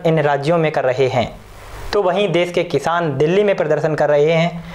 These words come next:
बेरोजगार अपनी मांगों को लेकर सोशल मीडिया पर उग्र होकर प्रदर्शन कर रहे हैं और उधर पुरानी पेंशन को लेकर भी माहौल गर्म है। मानो ऐसा लग रहा है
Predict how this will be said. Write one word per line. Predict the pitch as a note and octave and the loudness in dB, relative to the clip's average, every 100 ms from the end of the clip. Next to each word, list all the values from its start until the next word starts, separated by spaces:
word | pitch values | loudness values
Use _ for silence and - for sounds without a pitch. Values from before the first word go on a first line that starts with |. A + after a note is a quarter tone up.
| - | -2
बेरोजगार | E3+ G3+ G#3+ A#3+ | 2 2 4 2
अपनी | A3+ G#3 | 2 2
मांगों | F3 F3 F3+ | 2 2 2
को | F3+ | 2
लेकर | D#3+ E3 F3 | 0 2 0
सोशल | E3+ - A3+ B3 | -2 0 2 2
मीडिया | F#3+ F3 F3+ | 2 2 2
पर | F#3 F#3 - | 0 -2 -2
उग्र | A3 G#3 | 2 2
होकर | F#3 F#3 | 2 0
प्रदर्शन | - D3 C#3+ D#3 | -2 -2 -2 -2
कर | D3 | 0
रहे | C#3 C3 C3+ | 0 0 0
हैं | B2+ A2+ - - - - G3 | 0 -2 -6 -20 -20 -6 -2
और | |
उधर | G#3+ G#3+ - | 0 0 0
पुरानी | - G#3 G#3 A#3 | 0 0 0 0
पेंशन | G#3+ F3+ F#3 | 0 0 -2
को | E3 | 0
लेकर | D#3 E3+ F3+ | 0 0 0
भी | F3+ | 0
माहौल | E3+ D3 E3 D#3+ | 0 0 0 0
गर्म | D3 D3+ D3+ | 0 0 0
है। | C#3+ B2 - - - - - - - | 0 -2 -2 -18 -20 -20 -20 -8 -2
मानो | G#3 A#3 | 0 2
ऐसा | G#3+ A3 | 2 2
लग | G3+ | 0
रहा | F#3+ F3+ F3+ | 0 0 2
है | F3+ | 2